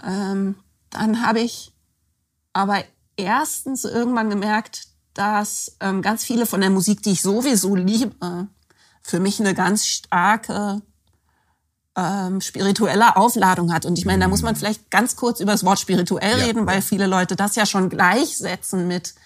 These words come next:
Speaker 2: Eso.
Speaker 1: äh, esoterisch.
Speaker 2: Ja.
Speaker 1: Und, äh, ganz, auch da schon, das weiß ich, bei vielen Leuten sich so die Nackenhaare aufstellen.
Speaker 2: Ja. Ja.
Speaker 1: Ich meine mit spirituell im Prinzip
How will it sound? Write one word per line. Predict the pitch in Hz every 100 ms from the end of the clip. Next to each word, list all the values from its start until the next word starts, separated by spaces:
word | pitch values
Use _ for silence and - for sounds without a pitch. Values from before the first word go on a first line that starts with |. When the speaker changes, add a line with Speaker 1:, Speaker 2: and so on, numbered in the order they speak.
| -
Speaker 2:
Eso. | 117 104 104 98 196
Speaker 1:
äh, | 180 175 170 185
esoterisch. | 180 175 202 190 175 165 160 -
Speaker 2:
Ja. |
Speaker 1:
Und, | 180 175 -
äh, | 185
ganz, | 185 202
auch | 156 196
da | - 190 226
schon, | - 180
das | 180 170
weiß | 180 208 285
ich, | 196 -
bei | 196
vielen | 220 214
Leuten | 214 196 190
sich | 196
so | -
die | 190
Nackenhaare | 196 190 180 175 160 160
aufstellen. | 160 170 - - 107 95 - - - - - -
Speaker 2:
Ja. | 110 -
Ja. | - _ 285 392
Speaker 1:
Ich | - -
meine | 196 - - 262 277 185 175 196 214
mit | 196 185
spirituell | - 190 180 - 190 - _ 170 170 226 262 269 _ - - -
im | 180
Prinzip | 196 185 - 220 233